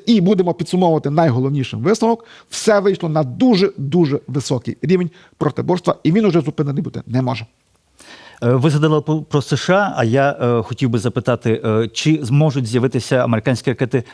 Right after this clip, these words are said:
Speaker 2: Томагавк у нас? Тому що ми постійно про них, е, розмовляємо. То вони їдуть, то не їдуть. Яка ситуація?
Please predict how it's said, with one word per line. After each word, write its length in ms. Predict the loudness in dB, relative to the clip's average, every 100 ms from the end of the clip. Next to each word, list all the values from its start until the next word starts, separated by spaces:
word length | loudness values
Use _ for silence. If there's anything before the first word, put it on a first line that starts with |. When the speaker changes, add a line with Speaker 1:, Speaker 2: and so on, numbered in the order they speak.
| -4
Speaker 2:
Томагавк 560 | 0 2 0 -2 -4
у 60 | -4
нас? 360 | -4 -4 -10 -20 -18 -4
Тому 180 | 0 0
що 140 | 2
ми 100 | 0
постійно 420 | 0 -2 -2 -2
про 120 | 0
них, 220 | -2 -2 -2
е, 20 | 0 2 0 0
розмовляємо. 580 | -2 0 2 2 0 -2
То 140 | -2
вони 220 | 0 0
їдуть, 420 | 0 0 2 0
то 120 | 0 0
не 100 | 0
їдуть. 460 | 0 0 -2 -4
Яка 260 | -4 -2 -2
ситуація? 520 | -4 -4 -4 -6 -14